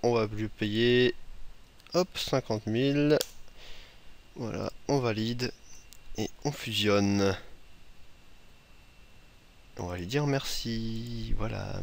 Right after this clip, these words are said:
merci beaucoup. Alors, on va en profiter tout simplement maintenant pour découvrir les G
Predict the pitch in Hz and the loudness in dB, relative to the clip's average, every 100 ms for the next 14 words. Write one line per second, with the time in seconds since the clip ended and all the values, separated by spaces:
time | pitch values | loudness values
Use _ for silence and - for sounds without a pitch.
0 | 104 147 - - 147 147 - 127 123 123 | -2 -2 -2 -6 -8 -10 -8 -8 -8 -8
1 | 120 135 - - - - - - - - | -10 -12 -14 -8 -4 -4 -6 -12 -18 -20
2 | - 180 208 117 85 62 - - - - | 8 12 12 12 12 8 0 -12 -16 -4
3 | 110 135 190 160 151 - 135 185 175 - | 4 10 10 10 8 4 4 2 2 2
4 | 120 113 117 156 - 110 107 131 - 113 | 2 4 2 2 0 2 4 2 2 0
5 | 113 139 - 131 143 127 104 104 139 180 | 2 2 2 4 6 6 6 6 6 6